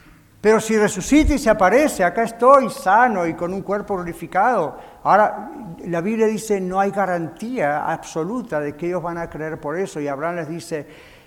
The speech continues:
"Lo que ya tienen, la palabra de Dios, es todo lo que necesitan para que crean fe en su corazón".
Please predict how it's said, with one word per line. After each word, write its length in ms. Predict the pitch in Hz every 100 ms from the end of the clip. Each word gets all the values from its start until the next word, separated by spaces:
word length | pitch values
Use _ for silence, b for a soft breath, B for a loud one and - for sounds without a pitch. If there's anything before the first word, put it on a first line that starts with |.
| B
"Lo 240 | 165 196 190
que 180 | 190
ya 180 | 180 254
tienen, 600 | 262 247 277 262 202 233
la 160 | 226 -
palabra 460 | 160 170 202 202 175
de 120 | 170
Dios, 340 | 190 214 208
es 240 | 185 - -
todo 360 | 214 226 226
lo 200 | 214 190
que 100 | 185
necesitan 840 | 170 165 165 - 214 214 220 202 -
para 260 | 165 151
que 160 | - 151
crean 640 | - 180 185 185 175 170
fe 680 | 165 - - 175 147 127 -
en 80 | 151
su 180 | - 147
corazón". 540 | 143 131 127 131 107